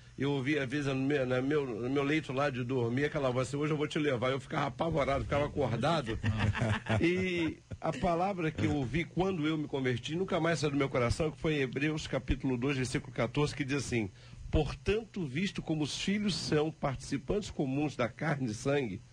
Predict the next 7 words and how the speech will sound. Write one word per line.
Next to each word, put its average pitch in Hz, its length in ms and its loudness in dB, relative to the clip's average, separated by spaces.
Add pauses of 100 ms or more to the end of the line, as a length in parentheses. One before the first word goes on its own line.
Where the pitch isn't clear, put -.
(360)
também 170 420 2
ele, 160 320 0
semelhantemente, 160 1040 0
participou - 540 -2
das 139 240 -2
mesmas 131 400 0
coisas, 98 460 -2